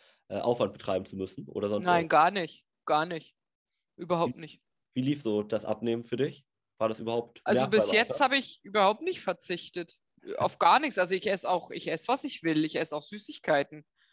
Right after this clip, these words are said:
Speaker 2: Einfach, ich habe nicht das Bedürfnis, sehr viel zu essen in der quantitativen Menge.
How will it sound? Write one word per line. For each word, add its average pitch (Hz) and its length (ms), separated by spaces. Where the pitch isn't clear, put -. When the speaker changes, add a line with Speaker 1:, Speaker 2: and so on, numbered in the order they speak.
Speaker 2:
Einfach, 208 380
ich - 200
habe 208 140
nicht 202 300
das - 180
Bedürfnis, 190 680
sehr 175 200
viel 311 360
zu - 180
essen 156 460
in 165 240
der 151 400
quantitativen 277 960
Menge. 269 240